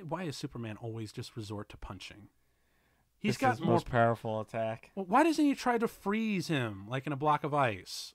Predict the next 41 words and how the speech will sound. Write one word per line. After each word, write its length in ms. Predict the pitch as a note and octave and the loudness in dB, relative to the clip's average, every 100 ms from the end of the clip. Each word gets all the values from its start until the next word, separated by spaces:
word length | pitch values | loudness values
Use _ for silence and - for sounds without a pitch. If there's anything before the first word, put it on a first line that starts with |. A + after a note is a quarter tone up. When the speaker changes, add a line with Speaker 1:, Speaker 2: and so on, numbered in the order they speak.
| - | -6
Speaker 1:
and 200 | C#3+ D#3 | -2 2
then, 320 | E3+ E3+ D#3 - _ _ _ - | 2 2 -4 -14 _ _ _ -4
and 120 | E3 | 0
then 160 | D#3+ | 2
try 160 | D3+ C#3 | 2 0
to 80 | A#2+ | 0
take 200 | C3 A2 | -4 -6
him 140 | G#2+ | -6
out? 140 | F#2 A2+ | -6 -2
Speaker 2:
He 80 | |
hasn't 280 | B2 B2 A#2+ | 0 0 -2
leveled 360 | A2+ A2 A2 G#2 | -2 -2 -2 -4
up 240 | G#2+ - | -6 -6
yet, 200 | A#2 A#2 | -10 -10
so 120 | - | -10
he 80 | B2+ | -8
doesn't 240 | B2 B2+ A#2+ | -10 -10 -12
have 140 | B2+ | -10
that 160 | B2 C3 | -12 -10
power. 160 | - D#3 | -6 6
Speaker 1:
Bullshit. 800 | G#3 A#3 A3+ - B3 A3+ B2 | 10 10 8 4 0 2 2
He's 280 | - G#3 E3+ | -2 -6 -2
leveled 320 | G3 G3 F#3+ | 0 2 2
up. 220 | F#3+ C#3 - | 4 4 2
He's, 320 | F#3 F3 F#3 F#3+ - - _ _ | -6 -4 -6 -10 -14 -20 _ _
we've 160 | G#3 G#3+ | -4 -2
seen 380 | - - A#3 G#3 | -2 0 2 2
Superman 680 | - G#3 F#3+ F3 E3 D#3 D#3 | 2 -2 0 0 0 0 -2
save 280 | - E3+ D3+ | -4 -4 -2
the 80 | |
day 160 | D3 D3 | 0 0
before, 580 | C#3+ C3+ F3+ D3+ A#2 G#2 | 0 -4 0 2 4 2
so 220 | - C#3 | -2 -4
he's 260 | C3+ G3+ F3 | -2 -4 -2
earned, 400 | F3 F#3 - G#3+ A3 G#3+ | -2 -2 -4 -10 -10 -12
Superman 520 | - C#4 C4 G#3+ G3+ | -6 -4 -4 -4 -4
can 180 | - D3+ | -2 -2
do 160 | B2 A#2 | -2 0
that, 280 | C3 D#3 F#3 _ _ _ - | 0 0 -2 _ _ _ -4
but 100 | E3 | -2
instead, 580 | D#3+ - F3+ E3 D3 | -2 -2 2 2 0